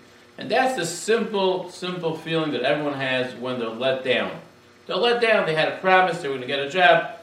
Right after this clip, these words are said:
and now they, they, they lost that opportunity. So besides for everything we listed off, there's simply the fact that you had a hope for something and it, and it fell apart.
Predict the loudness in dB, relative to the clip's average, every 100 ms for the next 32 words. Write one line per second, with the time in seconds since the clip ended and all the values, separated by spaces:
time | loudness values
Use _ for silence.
0 | -20 -20 -12 -4 2 4 4 0 -4 -6
1 | -2 -2 0 0 0 0 0 0 -2 -6
2 | -6 -8 -10 -8 0 4 4 4 2 2
3 | -2 -4 -4 -4 -2 0 0 -2 -8 -8
4 | -8 -8 -8 -8 -2 -2 -2 -4 -4 -4
5 | 0 0 -2 -8 -6 -6 -6 -10 -12 -12
6 | -10 -8 -4 -4 -4 -8